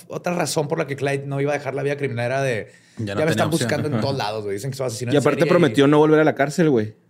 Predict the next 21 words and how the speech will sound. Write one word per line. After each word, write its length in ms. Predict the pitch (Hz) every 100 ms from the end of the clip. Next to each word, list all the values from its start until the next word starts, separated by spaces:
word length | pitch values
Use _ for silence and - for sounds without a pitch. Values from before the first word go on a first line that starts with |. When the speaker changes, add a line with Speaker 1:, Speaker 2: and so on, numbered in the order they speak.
| -
Speaker 1:
Ujú. 200 | 160 240
Speaker 3:
O 40 |
sea, 100 | 180 127
él 40 |
se 100 | 160
prometió 420 | 156 147 127 131
eso 340 | 131 127 147 143
y 440 | 113 101 104 90
no, 100 | - - -
Speaker 1:
Y 20 |
Speaker 3:
güey. 100 | 165
Speaker 1:
neta, 240 | 156 151 170
la 100 | 143
única 240 | 156 151
forma 220 | 139 143
de 60 | 147
tener 100 | 135
una 80 | 143
vida 140 | 143
normal 300 | 135 120 139
era 340 | 120 127 -